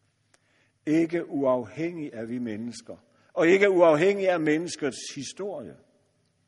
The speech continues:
Gud synes faktisk at må vente til begge sæt visere, de er nået frem til det rigtige tidspunkt. Herodes og Archelaus' liv for eksempel, de må til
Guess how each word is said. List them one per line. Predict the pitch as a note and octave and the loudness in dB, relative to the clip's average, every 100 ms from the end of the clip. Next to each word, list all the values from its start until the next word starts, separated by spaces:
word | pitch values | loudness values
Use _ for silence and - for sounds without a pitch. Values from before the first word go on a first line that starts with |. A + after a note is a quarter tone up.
| _ _ _ _ _ _ _ _ _ _ _ _ _ _ _ _ _ _ _ _ _ _ _ _ _ _ _ _ _ _ | _ _ _ _ _ _ _ _ _ _ _ _ _ _ _ _ _ _ _ _ _ _ _ _ _ _ _ _ _ _
Gud | F3+ G3+ | 0 2
synes | F3+ G3 G#3+ A3 F#3+ | 2 2 4 2 4
faktisk | F#3 G3 G3+ F#3+ | 4 4 0 0
at | F#3 E3 | 0 2
må | F#3+ E3 D#3+ | 0 2 4
vente | G3 A3+ A#3 B3 | 4 4 0 -2
til | - G#3 D3+ - | 0 -4 -4 4
begge | A3+ A#3 A#3 B3 - | 6 6 4 0 2
sæt | G#3 F#3+ D3+ | 2 2 0
visere, | F#3 G#3 G3 G#3 G3+ F3 | -6 -6 -4 0 0 0
de | G3 G3+ | -4 -4
er | G3+ | -2
nået | F#3+ F#3 F3+ E3+ | -2 0 0 0
frem | - G3 G3+ F3+ | 2 2 2 -4
til | F#3+ F3+ | -6 -4
det | F3 | -2
rigtige | F3+ F#3 G3 D#3+ | -2 -2 -8 -8
tidspunkt. | G#3 G3+ - B2+ - - _ _ _ _ _ _ _ _ _ _ _ _ _ _ _ _ _ _ - | -8 -8 -6 -6 -8 -20 _ _ _ _ _ _ _ _ _ _ _ _ _ _ _ _ _ _ 4
Herodes | E3+ F#3+ A3 A3+ A3+ G#3 | 6 8 8 8 8 6
og | F#3+ | 6
Archelaus' | F3 F3 F3+ G3+ A3+ G#3+ G3+ F#3 | 6 6 10 10 10 4 0 0
liv | G#3 A#3 A3 | 0 0 4
for | G3 | 4
eksempel, | F3 F3 E3+ D#3+ | 4 2 -2 -4
de | F#3+ | -4
må | A3 G#3+ A3+ A#3+ | -4 4 6 6
til | A3+ - | 4 0